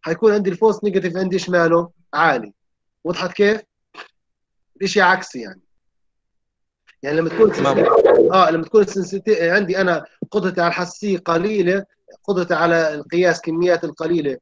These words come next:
Speaker 1: ضعيفة، معناته أنا نسبة الخطأ عندي في الفولس نيجاتيف، الناس اللي حيطلعوا عندي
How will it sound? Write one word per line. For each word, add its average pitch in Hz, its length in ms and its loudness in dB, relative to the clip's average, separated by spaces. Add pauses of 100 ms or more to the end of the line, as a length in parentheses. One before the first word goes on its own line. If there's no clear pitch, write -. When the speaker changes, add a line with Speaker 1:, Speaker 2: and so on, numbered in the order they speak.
(280)
Speaker 1:
ضعيفة، 190 680 -2 (180)
معناته 180 540 0
أنا 175 100 2
نسبة 185 300 -8
الخطأ 190 360 -4
عندي 185 500 -2
في 170 100 -12
الفولس 202 380 -2
نيجاتيف، 175 400 -2
الناس 165 280 -4
اللي 170 100 -10
حيطلعوا 180 360 0
عندي 151 300 -4